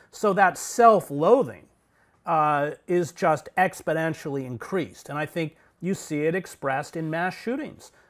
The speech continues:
the nihilism of people who just go in and kill,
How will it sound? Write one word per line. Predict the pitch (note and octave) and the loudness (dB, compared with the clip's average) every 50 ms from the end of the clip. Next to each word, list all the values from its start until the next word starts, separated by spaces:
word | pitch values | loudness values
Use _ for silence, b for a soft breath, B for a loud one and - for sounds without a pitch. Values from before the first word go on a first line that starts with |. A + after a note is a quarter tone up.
| b b | b b
the | D3 D#3 D#3 | -4 -4 -2
nihilism | D3+ D3+ D#3+ F3 F3+ F3+ F3+ E3 D#3+ D#3+ D#3+ C#3 F3+ D#3+ D#3+ | -2 -2 0 0 2 2 2 2 2 0 0 -2 -4 -6 -4
of | D#3+ D#3+ D#3+ D3+ - b b b b _ | -4 -4 -4 -4 -6 b b b b _
people | - F3+ F3+ E3+ - F3 | -6 -6 -6 -4 -4 -4
who | D#3 E3+ E3 | -2 -2 -2
just | C3 D#3+ D#3 D3 - - - - | -2 -2 -4 -4 -6 -10 -8 -2
go | F3 D#3+ D#3 D#3+ | -2 0 0 0
in | D#3+ E3 E3 | -2 -4 -6
and | E3 E3 E3 | -6 -8 -6
kill, | - B3 D4+ D4+ G3 G#2+ G#2 | -4 -2 -2 -2 -2 -4 -6